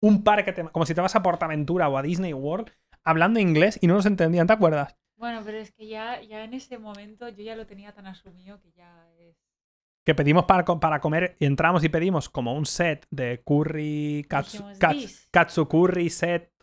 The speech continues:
Speaker 1: set, ¿qué tienes que decir? ¿Qué tienes que decir? Katsu curry set
Speaker 2: Katsu curry.
Speaker 1: kudisai, no sé. Y señalándolo, dis, no lo pusieron mal. No lo pusieron mal. Y la tía hablando full japonés.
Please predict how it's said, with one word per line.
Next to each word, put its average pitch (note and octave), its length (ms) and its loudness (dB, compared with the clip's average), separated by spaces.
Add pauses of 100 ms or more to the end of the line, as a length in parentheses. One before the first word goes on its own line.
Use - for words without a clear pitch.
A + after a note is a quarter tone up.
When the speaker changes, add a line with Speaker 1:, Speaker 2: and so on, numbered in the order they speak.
(140)
Speaker 1:
set, D#3+ 280 -12
¿qué - 120 -12
tienes C#3 120 -10
que D#3 60 -2
decir? C3+ 160 -2
¿Qué D3+ 80 -2
tienes D3+ 160 -2
que E3 100 -2
decir? D#3+ 160 -4
Katsu D#3+ 440 -4
curry E3+ 320 -6
set F#3 240 -10 (120)
Speaker 2:
Katsu C#3+ 220 -2
curry. A3 140 -14
Speaker 1:
kudisai, D#3 540 0
no D3 100 -4
sé. C#3 160 -6 (560)
Y D#3 140 4
señalándolo, D3+ 600 4
dis, F3+ 280 -2
no D3+ 100 -2
lo C#3+ 80 -2
pusieron C3+ 300 -6
mal. A#2 280 -10 (1200)
No D#3 100 2
lo D3+ 80 0
pusieron D3 320 -2
mal. C#3+ 200 -2
Y D3 40 -6
la C#3 120 -2
tía F3+ 100 -4
hablando G3 220 -2
full F#3+ 420 4
japonés. B2+ 760 -4